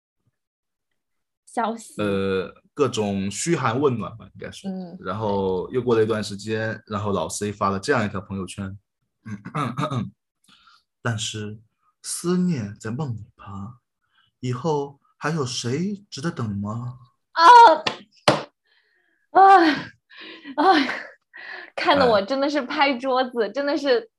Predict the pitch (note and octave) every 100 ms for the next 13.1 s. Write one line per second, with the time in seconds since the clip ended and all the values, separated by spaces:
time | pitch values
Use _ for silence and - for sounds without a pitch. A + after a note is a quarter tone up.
0 | _ E4+ E4+ F4 D#4+ C#4+ - - _ _
1 | _ _ _ - F#4+ F#4 G4 - - _
2 | _ _ _ - F#4 F4 E4+ E4+ F4 D#4
3 | F4+ F#4+ D#4 A3+ G3+ B3 A#3 F#3+ G3+ E3
4 | A2+ _ _ _ _ _ _ _ _ _
5 | _ _ _ _ - C4 D#4 C#4+ E4 C#4+
6 | D3+ F3+ D4 F3+ B2+ C3+ G#3+ F#4+ E4+ F#3+
7 | F#3+ F#3+ E3+ D#3+ D#3+ D#3+ D#3+ C#3+ C3 _
8 | _ _ _ B2 B2 - C#3 C3 D3 C3
9 | C#3+ B3+ F#3 D#3 D3+ A#2 A2+ A#2+ F#2+ G#2+
10 | G#2+ G2 G2+ F#2+ F#2 F#2+ - _ _ _
11 | _ _ _ - A#2 A2+ A#2 A2+ G#2+ A2
12 | A2+ B2 D3 A#2 A2+ - G#2 G2 G2+ F2+